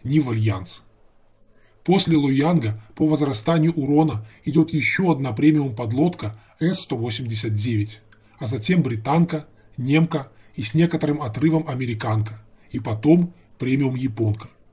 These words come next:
Но давайте перед тем, как делать выводы, посмотрим винрейт. И мы видим, что если на шестом уровне подводные лодки были на уровне самых худших эсминцев, то на восьмом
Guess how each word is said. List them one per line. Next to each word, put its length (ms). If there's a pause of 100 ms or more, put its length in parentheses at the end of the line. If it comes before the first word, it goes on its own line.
(800)
Но 80
давайте 400
перед 260
тем, 220
как 160
делать 340
выводы, 440 (200)
посмотрим 500
винрейт. 560 (520)
И 80
мы 100
видим, 400 (240)
что 220
если 240
на 100
шестом 480
уровне 500 (160)
подводные 540
лодки 380
были 260
на 120
уровне 440
самых 340
худших 460
эсминцев, 580 (300)
то 120
на 120
восьмом 560